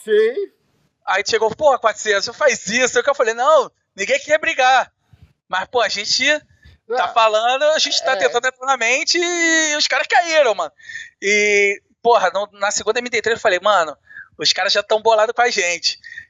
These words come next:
Speaker 2: É tudo nosso. Só jogar, filho. Só jogar tranquilo que a gente vai ganhar." E a gente viu que eles estavam calados lá, não estavam falando nada.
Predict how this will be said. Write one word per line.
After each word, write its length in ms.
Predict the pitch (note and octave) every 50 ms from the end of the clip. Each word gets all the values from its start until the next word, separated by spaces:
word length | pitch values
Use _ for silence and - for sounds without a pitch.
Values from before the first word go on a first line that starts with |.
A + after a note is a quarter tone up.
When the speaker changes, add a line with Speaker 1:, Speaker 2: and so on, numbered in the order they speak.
| _ _
Speaker 2:
É 100 | F#3 F#3+
tudo 300 | - - A3+ A3+ C#4+ D4+
nosso. 500 | C4+ A3 G3+ G3 F#3+ F#3+ - - E3 D3 - _ _
Só 240 | _ - - G3+ A3 A#3
jogar, 440 | A#3 C#4+ D4+ C#4 C#4 A3 F#3+ F3+ E3+
filho. 160 | - E3 -
Só 160 | - - A#3
jogar 400 | A#3 B3 C4 A#3+ - - F#3+ G#3 -
tranquilo 420 | - A3+ G#3+ - _ - G3 G3+
que 80 | - A3+
a 20 |
gente 100 | G3+ G#3+
vai 120 | A3+ A#3
ganhar." 320 | A3+ C4+ C4+ G#3+ F3 D#3 - _ - - - - - - - - -
E 80 | D#3+
a 40 | E3+
gente 220 | E3 F#3 F#3 - D#3+
viu 100 | G3+ G#3+
que 120 | - A3
eles 120 | G3+ G3
estavam 240 | - - F#3+ F#3+ G#3+
calados 540 | - - G3+ F#3+ F3 F3+ F#3+ G#3 G3+ F#3+ F#3
lá, 160 | E3+ E3 F3
não 100 | G3+ G#3
estavam 200 | G3 - G3 G3
falando 420 | - - G3 F3+ F#3 G3 F#3+ A3+ G3+
nada. 460 | F3+ E3+ F3 G3+ A3 A3+ G#3+ G#3